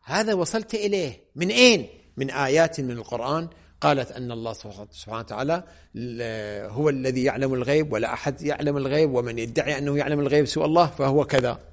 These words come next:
خب، هناك آيات أخرى، آيات أخرى تقول وتصرح أن الله سبحانه وتعالى أذن لبعض الخلق أن يعلموا،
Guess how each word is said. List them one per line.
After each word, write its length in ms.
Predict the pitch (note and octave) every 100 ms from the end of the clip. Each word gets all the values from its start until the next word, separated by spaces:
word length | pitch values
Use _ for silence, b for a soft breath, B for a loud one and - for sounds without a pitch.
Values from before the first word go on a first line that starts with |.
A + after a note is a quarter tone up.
| - - -
خب، 180 | - - - - b b b b -
هناك 360 | D#3+ A3+ -
آيات 420 | A3 G#3 A3 G#3+
أخرى، 600 | A3+ A3 A#3+ A3 F3 G#2+ - - - _ _ _ _ _ _ C#3
آيات 380 | D3 A3 A#3
أخرى 520 | - G#3+ - G#3+ F#3+ D3+
تقول 500 | - F3 A#3 A#3+ G#3+
وتصرح 680 | G3+ G3 F3+ B3 A#3 E3 -
أن 180 | F3+ F3+
الله 380 | F3+ B3+ A3+ F#3+
سبحانه 340 | F#3+ D#3 G3+
وتعالى 400 | F#3 F#3 A#3 A#3
أذن 760 | A3+ C#4 D#4 D#4 D4 C#4 A#3+ - - _ _ _ _ -
لبعض 400 | F3 A3 G3+ G3+
الخلق 440 | G3 - G#3 -
أن 200 | G3+ F#3
يعلموا، 520 | F3 E3+ D3+ C#3+ A#2+